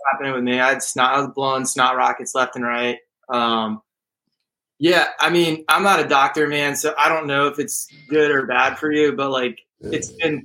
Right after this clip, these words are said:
twenty days now and, like, I'm fine.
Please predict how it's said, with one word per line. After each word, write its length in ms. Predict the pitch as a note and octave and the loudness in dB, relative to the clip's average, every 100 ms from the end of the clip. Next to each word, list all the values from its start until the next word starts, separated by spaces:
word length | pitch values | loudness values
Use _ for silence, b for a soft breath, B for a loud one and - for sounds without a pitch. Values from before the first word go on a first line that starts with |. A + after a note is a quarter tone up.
| - | -12
twenty 240 | D#3 D3+ C#3 | -8 -4 -2
days 340 | C3 C#3 C#3+ | 0 0 2
now 380 | E3 E3 E3 D3+ | 2 4 4 0
and, 160 | C3 | -2
like, 240 | B2 A#2+ A2+ - | -4 -6 -10 -10
I'm 140 | B2 | -10
fine. 520 | A#2+ B2+ B2+ A#2 A2 | -6 -4 -2 -4 -8